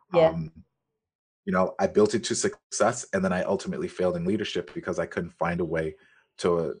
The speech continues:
Speaker 2: to, to collaborate with, you know, the financier, the owner of the company.
Speaker 1: Mm-hmm.
Speaker 2: Um, that was something that I didn't have the skill set at the time to be able to do.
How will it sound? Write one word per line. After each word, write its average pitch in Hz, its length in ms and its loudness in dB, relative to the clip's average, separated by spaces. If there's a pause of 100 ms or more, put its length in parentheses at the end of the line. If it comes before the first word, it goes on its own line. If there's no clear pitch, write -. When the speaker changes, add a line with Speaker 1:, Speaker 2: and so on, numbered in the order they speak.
(200)
Speaker 2:
to, 82 580 0 (680)
to 113 160 0
collaborate 92 1000 2
with, 80 340 -6 (280)
you 90 140 -4
know, 80 360 -6 (100)
the 80 80 -10
financier, 82 640 -4
the 78 120 -6
owner 92 180 0
of 92 60 -2
the 76 60 -12
company. - 460 -14
Speaker 1:
Mm-hmm. 226 220 -2 (520)
Speaker 2:
Um, 78 460 -8 (160)
that 90 80 4
was 85 160 -6
something 80 260 -6
that - 380 -12
I 85 40 -6
didn't 80 140 -10
have 78 100 -8
the 76 60 -12
skill 80 260 -8
set 78 160 -10
at 78 100 -8
the - 60 -18
time 76 260 -12
to 78 60 -6
be 80 100 -10
able 78 160 -8
to 78 60 -8
do. 95 400 6